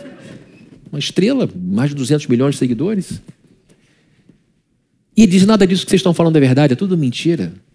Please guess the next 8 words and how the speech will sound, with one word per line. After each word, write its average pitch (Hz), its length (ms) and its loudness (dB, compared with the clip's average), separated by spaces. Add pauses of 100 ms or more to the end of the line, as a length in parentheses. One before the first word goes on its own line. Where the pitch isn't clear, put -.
(680)
E 143 60 6
ele 156 100 6
voltou 160 720 2 (220)
à 135 100 2
obra 160 300 6
dizendo, 135 340 0
"Deus 156 440 4
fortalece 135 880 0